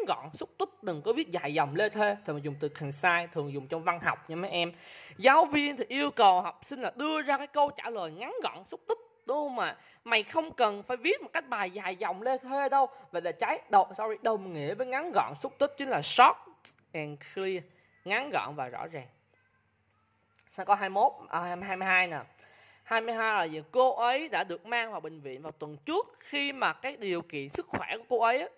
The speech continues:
đột nhiên giảm, deteriorate. Vậy xưa được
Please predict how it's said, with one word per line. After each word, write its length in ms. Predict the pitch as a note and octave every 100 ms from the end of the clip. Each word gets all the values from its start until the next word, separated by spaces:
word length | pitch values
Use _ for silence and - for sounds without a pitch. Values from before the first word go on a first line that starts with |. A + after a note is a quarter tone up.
| _
đột 300 | F3+ F3+ F#3
nhiên 300 | B3+ C#4 C#4+ - _ _ _
giảm, 400 | F3 A2 A#3 - _ _
deteriorate. 1160 | F#3 F3+ - - C4+ C4+ C4 B3 E3 C3 A#2+ F2 _ - - _ - -
Vậy 140 | E3+ -
xưa 280 | - C#4
được 100 | A#3